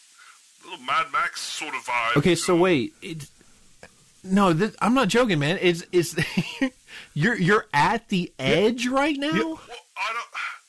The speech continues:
Speaker 1: I guess I'm at the edge. Like, I, I don't really see anything. Uh, there's some fencing, um, maybe some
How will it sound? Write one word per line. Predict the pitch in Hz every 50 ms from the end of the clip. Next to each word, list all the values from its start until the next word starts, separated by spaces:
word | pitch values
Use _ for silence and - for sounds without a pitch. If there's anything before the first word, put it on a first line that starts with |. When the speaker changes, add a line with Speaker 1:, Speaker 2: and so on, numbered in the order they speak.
| _ _ _ - 135
Speaker 1:
I | 147 - -
guess | 196 - - - -
I'm | - 156 156
at | 151 151
the | 143 139 135 147
edge. | 160 156 151 160
Like, | 175 175 175 165 165 165
I, | 165 180 190 - - 165 160 175
I |
don't | 202 226 226 196
really | 202 208 190 139
see | 120 - - - - 170 185 214
anything. | 226 233 - - 254 226 233 226 220 220 _ - - - - - - _ _ -
Uh, | - 165 - 156 151 139 - _ -
there's | 151 -
some | - - - -
fencing, | - - 180 180 185 - - - 196 185 180 180 180 180 180 180 175 175 180 170 - - - - - - - _ _ -
um, | 127 131 135 135 135 135 135 135 135 131 135 135 135 135 135
maybe | 151 156 165 156 156 160
some | 151 - - - - 156 147 143 139 135 135 131 123 120